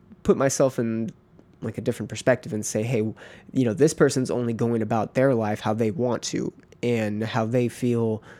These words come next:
n-, is necessary." And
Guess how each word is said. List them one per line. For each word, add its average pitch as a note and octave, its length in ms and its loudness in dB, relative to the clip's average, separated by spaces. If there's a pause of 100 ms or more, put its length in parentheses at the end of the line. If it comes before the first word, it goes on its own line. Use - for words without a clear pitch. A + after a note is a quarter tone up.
(240)
n-, A2 180 -4
is A#2 200 2
necessary." - 640 -2 (1200)
And C#3 480 4